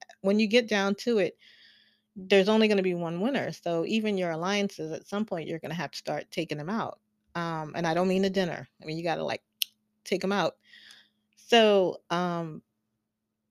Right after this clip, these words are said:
I, I love Battle Royale. It's, uh, it's violent, it's very fast-paced, but it's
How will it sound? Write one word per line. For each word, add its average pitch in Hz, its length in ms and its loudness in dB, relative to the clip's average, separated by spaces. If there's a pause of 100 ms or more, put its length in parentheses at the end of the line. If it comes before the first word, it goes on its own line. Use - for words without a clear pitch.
(480)
I, 202 340 4
I 185 140 4
love 208 320 0
Battle 185 260 0
Royale. 165 480 -2
It's, - 280 -6
uh, 165 300 -2 (880)
it's 180 160 0
violent, 196 760 2 (500)
it's - 340 -8 (160)
very 202 480 2
fast-paced, 175 800 -2 (600)
but 185 120 6
it's 185 180 4